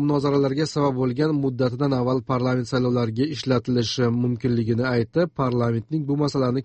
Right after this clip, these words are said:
ko'rib chiqishiga qarshilik ko'rsatgan. aqsh prezidentligi saylovlariga, aqsh prezidentlik saylovlariga bir hafta qolganida ikkala raqib bir-birining, e, iqtisodiy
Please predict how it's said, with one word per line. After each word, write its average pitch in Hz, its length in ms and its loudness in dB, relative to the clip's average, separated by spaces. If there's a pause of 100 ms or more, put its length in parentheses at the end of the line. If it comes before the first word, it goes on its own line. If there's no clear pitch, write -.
ko'rib 117 280 0
chiqishiga 117 460 -4 (800)
qarshilik 131 520 0 (480)
ko'rsatgan. 110 680 -2 (2000)
aqsh - 200 -2
prezidentligi 196 600 2 (160)
saylovlariga, 185 760 0 (300)
aqsh 190 160 -8
prezidentlik 185 500 0
saylovlariga 175 580 2
bir 175 120 -4
hafta 175 280 -4
qolganida 160 460 2
ikkala 175 280 2 (100)
raqib 175 340 -2
bir-birining, 156 540 0 (160)
e, 135 40 0 (180)
iqtisodiy 156 560 -2